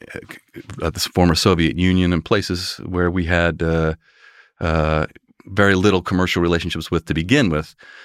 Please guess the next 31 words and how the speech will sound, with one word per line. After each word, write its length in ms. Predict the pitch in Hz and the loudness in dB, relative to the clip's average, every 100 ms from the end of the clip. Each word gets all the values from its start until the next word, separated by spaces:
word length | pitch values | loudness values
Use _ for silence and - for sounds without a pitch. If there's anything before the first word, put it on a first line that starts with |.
| - _ _ | -20 _ _
Um, 400 | - 85 85 87 - _ - _ _ | -6 -4 -2 -4 -8 _ -20 _ _
I 120 | 101 | -4
think 300 | 107 151 135 | 0 0 0
it 80 | 104 | -2
would 160 | 101 95 | -2 0
be 160 | 104 | 0
really 280 | 101 110 113 | 2 0 0
important 540 | 90 - 180 - 90 - | -2 -2 -2 -2 -4 -8
since, 580 | - - 120 117 - - _ - - - - _ | -6 -2 0 -2 -6 -8 _ -20 -20 -20 -20 _
you 60 | 147 | -2
know, 180 | 135 - _ _ - | -2 -4 _ _ -8
the, 200 | 120 120 | -4 -2
the, 520 | 127 113 - - - - | -4 -10 -12 -12 -12 -8
the, 120 | 107 | -8
the 160 | 107 113 | -4 0
U 180 | 127 135 | 4 4
S, 100 | 123 | 2
the 100 | 113 | -2
Congressional 380 | 120 131 - 110 | 0 0 0 -2
Research 400 | 113 - 101 - | 0 0 -2 -2
Service 540 | - 95 92 90 - - | 0 0 0 -2 -8 -14
think, 380 | - - 98 - _ | -10 -4 -4 -4 _
uh, 200 | 95 90 | -2 0
estimates 720 | - 123 - 80 69 - - - _ _ _ _ _ - | 0 0 -2 -4 -6 -10 -14 -16 _ _ _ _ _ -4
that 320 | 90 90 87 - _ _ _ _ _ - _ _ _ | 0 2 0 -6 _ _ _ _ _ -20 _ _ _
global 460 | - 107 135 135 127 | -2 2 2 2 0
revenues 640 | 101 104 87 82 80 - - | 2 2 0 -2 -4 -6 -14
from 420 | _ - 90 90 - | _ -6 -2 -2 -6
five 500 | - - 98 110 110 | -8 -2 0 0 -2
G 380 | 104 95 95 92 _ - | -4 -2 -2 -4 _ -4
network 580 | 92 - 90 90 - | -2 0 -2 -4 -10